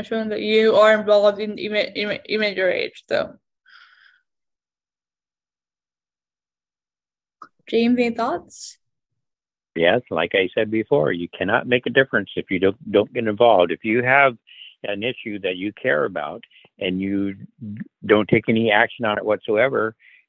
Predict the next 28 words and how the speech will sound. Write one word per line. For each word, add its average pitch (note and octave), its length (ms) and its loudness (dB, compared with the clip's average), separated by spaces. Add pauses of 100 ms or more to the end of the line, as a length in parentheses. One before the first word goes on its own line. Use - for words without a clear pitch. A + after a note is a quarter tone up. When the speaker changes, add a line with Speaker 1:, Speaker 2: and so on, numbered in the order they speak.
(260)
Speaker 2:
you're A2 240 -2
not A2 200 0
gonna F#2+ 160 -4
make G#2 220 -6
any E2 120 -6
progress. - 520 -2 (640)
So, E2+ 240 2 (400)
as G2 280 -2 (200)
to G#2 200 -4
answer B2+ 280 0
your G#2 180 -2
question, G#2+ 640 -2
why F#2+ 400 4
should A#2 140 -8
young A2 240 0
people A#2 240 -2
get A2+ 140 -2
involved? A2+ 440 0
Because F2 320 -6
you A#2+ 240 -2
are F#2 280 2
the G2 240 -6
future B2 480 -4 (360)
of F#2 320 0 (880)
all G#2+ 140 6
of G#2 80 2
us. D2+ 160 -10 (600)
And D#2+ 140 0